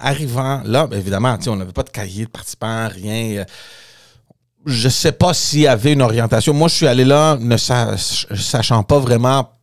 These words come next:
pourquoi j'étais là. Je suis allé parce qu'évidemment, je suis un libéral. Je voulais voir du monde. C'était pour moi le premier événement,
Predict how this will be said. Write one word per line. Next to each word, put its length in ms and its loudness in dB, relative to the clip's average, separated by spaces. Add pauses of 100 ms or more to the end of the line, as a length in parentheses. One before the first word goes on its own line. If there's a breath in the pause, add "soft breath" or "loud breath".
pourquoi 420 -10
j'étais 260 -4
là. 320 -2 (280)
Je 380 -6
suis 280 -4
allé 200 -2
parce 300 -8
qu'évidemment, 540 -4 (100)
je 160 -16
suis 300 -8
un 40 -2
libéral. 540 -2 (300 loud breath)
Je 120 -4
voulais 240 2
voir 280 2
du 160 -8
monde. 280 0
C'était 200 -4
pour 160 -2
moi 100 0
le 120 0
premier 340 -2
événement, 480 -2